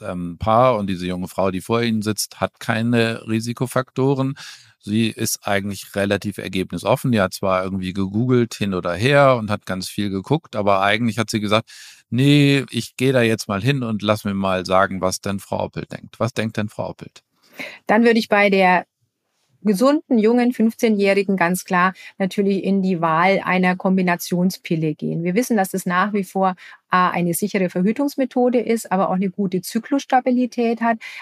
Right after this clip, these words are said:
Speaker 2: aber allen voran auch Zusatznutzen bietet. Zusatznutzen wie Blutungen werden schwächer, Blutungen werden weniger schmerzhaft.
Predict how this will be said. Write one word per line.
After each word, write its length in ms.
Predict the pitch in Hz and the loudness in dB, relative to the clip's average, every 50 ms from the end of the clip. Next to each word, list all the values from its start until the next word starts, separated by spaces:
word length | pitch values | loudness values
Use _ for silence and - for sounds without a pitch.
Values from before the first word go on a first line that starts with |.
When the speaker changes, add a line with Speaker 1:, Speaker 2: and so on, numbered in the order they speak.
| - - | -6 -2
Speaker 2:
aber 260 | - 185 190 190 - | 0 2 4 4 4
allen 220 | - 180 190 214 220 | 4 4 4 2 2
voran 340 | - 214 196 190 185 190 180 | 2 2 2 2 2 2 2
auch 220 | - 180 185 - | 0 0 -2 -2
Zusatznutzen 960 | - - - 254 247 - 226 190 - - - 185 175 165 - - 185 175 165 | -4 -2 0 0 2 2 2 0 0 0 -2 -2 -2 -2 -4 -4 -4 -4 -4
bietet. 360 | - 165 165 160 156 160 - | -4 -6 -4 -4 -4 -6 -4
Zusatznutzen 880 | - 233 233 220 220 214 208 - - 214 202 202 185 - - 196 190 180 | -2 -2 0 2 2 0 0 0 -2 -4 -4 -2 -4 -4 -4 -2 -2 -2
wie 240 | 190 190 196 190 185 - - - - _ | 0 -2 -2 -2 -4 -8 -16 -20 -16 _
Blutungen 560 | - 202 208 208 - 214 196 196 196 190 190 170 | -4 -2 -2 0 0 0 0 2 2 2 2 2
werden 260 | 170 175 170 - 175 | 0 0 0 -2 -4
schwächer, 460 | - - 202 208 226 220 233 220 208 | -2 0 0 0 2 2 2 2 2
Blutungen 500 | 190 202 190 190 180 - 185 180 180 180 | 2 0 -2 -2 -2 -2 -2 -2 -2 0
werden 300 | 175 180 170 170 175 165 | 0 -2 -2 -2 -2 -4
weniger 400 | 165 170 170 170 170 160 160 160 | -2 -2 -2 -2 -2 -4 -4 -6
schmerzhaft. 800 | - - 185 165 170 190 220 226 - - 254 254 269 269 - - | -6 -6 -4 0 0 0 0 -2 -2 -2 -2 -2 -2 -2 -6 -14